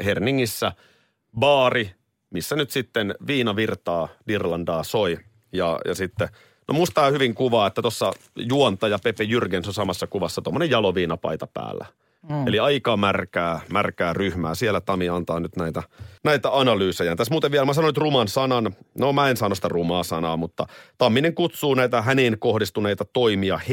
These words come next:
Speaker 1: henkilöveetuiluksi. Ja sit tää toinen
Speaker 2: Okei.
Speaker 1: juttu on se, että hän sanoi ilmoittaneensa M T V:n toimitusjohtaja Jarkko Nordlundille, että meillä on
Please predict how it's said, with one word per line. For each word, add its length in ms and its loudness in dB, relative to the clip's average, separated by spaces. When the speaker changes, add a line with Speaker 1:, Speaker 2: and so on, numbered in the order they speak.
Speaker 1:
henkilöveetuiluksi. 920 -4
Ja 80 -2
sit 140 -6
tää 180 0
toinen 280 6
Speaker 2:
Okei. 120 4
Speaker 1:
juttu 240 0
on 80 0
se, 240 2
että 280 -2
hän 120 2
sanoi 280 2
ilmoittaneensa 800 0
M 60 0
T 20 -2
V:n 260 2
toimitusjohtaja 800 0
Jarkko 380 0
Nordlundille, 840 2
että 260 -2
meillä 440 4
on 180 2